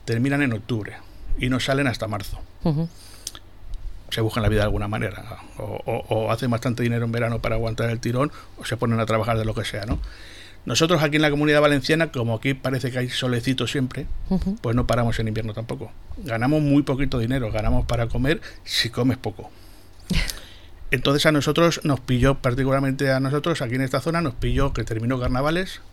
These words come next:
Speaker 2: Sí.
Speaker 1: íbamos a montar para fallas y montando la feria nos mandaron a casa. No pasa nada, eh, ha venido esta enfermedad, todos para casa, pero claro, pasa un mes, pasa dos meses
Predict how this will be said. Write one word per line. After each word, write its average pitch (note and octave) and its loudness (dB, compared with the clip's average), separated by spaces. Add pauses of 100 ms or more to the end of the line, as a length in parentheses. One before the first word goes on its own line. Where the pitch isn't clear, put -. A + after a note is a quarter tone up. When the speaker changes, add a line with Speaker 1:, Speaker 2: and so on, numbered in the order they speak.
(120)
Speaker 2:
Sí. E3+ 2
Speaker 1:
íbamos B2 0
a B2 0
montar A#2 0
para A#2 0
fallas D#3+ 0
y B2 -2
montando A2+ 2
la A#2 4
feria D3+ 0 (260)
nos A2 0
mandaron G#2+ -2
a G2+ -6
casa. - -4 (2500)
No - -2
pasa C3 4
nada, F3+ 0
eh, A2+ -2
ha A2+ -2
venido B2 2
esta B2 0
enfermedad, C#3 2
todos C#3 2
para C#3 4
casa, F3+ 6
pero B2+ -6
claro, C3+ 0
pasa C#3 2
un D3 0
mes, E3 -4 (300)
pasa - 0
dos C#3 0
meses E3 -2